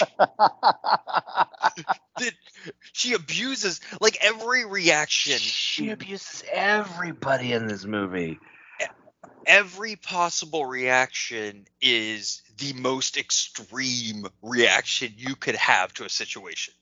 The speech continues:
Speaker 2: Yeah, think Nomi Malone in Showgirls with the French fries, throwing the
Speaker 1: Think
Speaker 2: French fries.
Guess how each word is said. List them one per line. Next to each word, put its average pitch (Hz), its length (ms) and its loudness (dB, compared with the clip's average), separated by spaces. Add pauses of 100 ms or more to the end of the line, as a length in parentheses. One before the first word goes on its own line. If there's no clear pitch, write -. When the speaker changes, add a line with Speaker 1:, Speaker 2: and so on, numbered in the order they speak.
(180)
Speaker 2:
Yeah, 160 200 6
think 185 300 2
Nomi 165 340 4
Malone 131 400 4
in 117 120 -2
Showgirls 101 880 0
with 104 140 -4
the 107 60 -12
French 113 340 0
fries, 92 640 2 (300)
throwing 127 300 8
the 117 60 6
Speaker 1:
Think 185 120 6
Speaker 2:
French 113 260 2
fries. 98 440 6